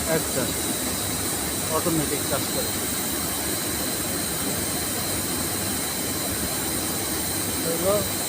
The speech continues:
ব্যাক সাইড, ও, মোটর সাইড, ফিটিং ডায়ার, বেল্ট, হোল্ডার। ফিটিং ডায়ার, ওই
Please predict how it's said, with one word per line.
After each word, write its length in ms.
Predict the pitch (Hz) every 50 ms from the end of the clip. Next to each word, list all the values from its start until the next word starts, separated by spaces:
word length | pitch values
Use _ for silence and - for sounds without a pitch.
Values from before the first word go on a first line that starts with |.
| - - - - - - - - 165 - -
ব্যাক 160 | 165 170 180 - - - -
সাইড, 480 | - 165 147 143 - - - - - -
ও, 120 | 143 135 127 120 120 - - - - - - - 147
মোটর 320 | 147 160 180 170 190 190 175 - -
সাইড, 160 | 160 139 127 - - - - - - - - - - - - - - -
ফিটিং 380 | - 175 175 196 196 196 196 180 151
ডায়ার, 360 | 156 151 151 156 170 185 208 - - - - - - - - - - -
বেল্ট, 280 | 147 151 165 180 240 294 - - - - - - - - - - - - - - 139
হোল্ডার। 340 | 165 175 180 165 160 135 113 - - - - - - - - - - - -
ফিটিং 380 | - 156 165 160 185 190 196 190
ডায়ার, 340 | 175 180 170 165 165 175 214 247 - - - - - - - - - - - - - - - - - - - - 165
ওই 120 | 156 143